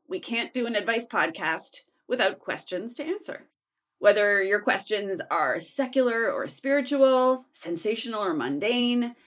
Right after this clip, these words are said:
spanning generations or confined to one single text message, we're interested in all of it. So please email your question to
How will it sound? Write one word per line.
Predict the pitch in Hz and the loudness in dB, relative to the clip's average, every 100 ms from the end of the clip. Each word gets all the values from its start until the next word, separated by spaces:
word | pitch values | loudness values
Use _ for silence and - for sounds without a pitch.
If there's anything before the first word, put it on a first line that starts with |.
| _ | _
spanning | - - 190 180 175 | -8 -2 0 0 -2
generations | 208 294 302 294 254 240 170 170 | 2 4 6 6 4 0 -2 -2
or | - 196 | 0 0
confined | 190 196 190 214 220 214 | 0 -6 -2 0 -2 -6
to | - 190 | -8 -6
one | 185 226 240 | -4 -2 0
single | 240 233 226 202 | 0 -2 0 -2
text | - 233 269 - | -2 -6 -8 -4
message, | 240 240 240 220 202 - _ _ _ | -4 -2 -2 -4 -6 -16 _ _ _
we're | 339 302 | -4 -2
interested | 240 240 214 202 | -2 -2 -4 -2
in | 175 170 156 - _ | 0 -2 -2 -10 _
all | 156 139 107 | -4 -2 -4
of | - | -8
it. | - - - _ _ _ _ | -14 -18 -20 _ _ _ _
So | - 214 | -8 -6
please | - 285 226 - | -2 -2 0 -4
email | - 254 240 | -4 0 2
your | 247 311 | 0 -2
question | - - - 202 208 | -4 -6 -6 -10 -8
to | - 165 156 | -6 -6 -6